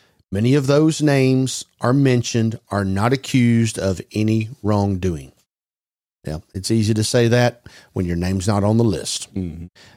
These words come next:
Speaker 1: Uh, but I'd prefer that my name not be on the list. And, uh, of the hundred five names we've listed here,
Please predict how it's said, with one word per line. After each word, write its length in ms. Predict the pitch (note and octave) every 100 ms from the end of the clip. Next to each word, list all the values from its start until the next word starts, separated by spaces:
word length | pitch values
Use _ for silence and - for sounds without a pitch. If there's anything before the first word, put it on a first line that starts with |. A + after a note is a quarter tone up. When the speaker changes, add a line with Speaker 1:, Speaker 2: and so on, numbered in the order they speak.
| _
Speaker 1:
Uh, 240 | F2 E2
but 160 | F2 G2+
I'd 220 | F#2+ F#2
prefer 260 | F#2+ - A2+
that 100 | G#2+
my 200 | A2+ A2+
name 240 | A2+ A2+
not 180 | A2 G#2
be 80 | A2+
on 140 | A2
the 80 | G2+
list. 400 | G#2 A#2+ B2+ -
And, 240 | G2 F#2+ - _
uh, 240 | F#2 F#2 F#2
of 140 | G#2+
the 80 | G2+
hundred 260 | B2 B2+ A2+
five 200 | B2 A2+
names 320 | A#2 A2+ G2
we've 180 | A2+ G#2+
listed 300 | A#2 - F2
here, 240 | F#2+ G2+